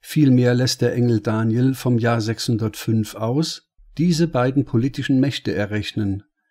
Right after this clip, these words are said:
den endzeitlichen Perser und den endzeitlichen Antiochos Epiphanes,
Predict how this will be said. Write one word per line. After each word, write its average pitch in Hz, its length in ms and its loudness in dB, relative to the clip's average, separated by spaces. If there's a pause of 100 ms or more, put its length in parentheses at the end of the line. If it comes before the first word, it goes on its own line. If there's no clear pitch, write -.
(220)
den 104 200 0
endzeitlichen 120 720 0
Perser 110 600 0 (300)
und 165 300 2
den 160 140 4
endzeitlichen 135 680 -2
Antiochos 120 440 -4
Epiphanes, 113 840 -4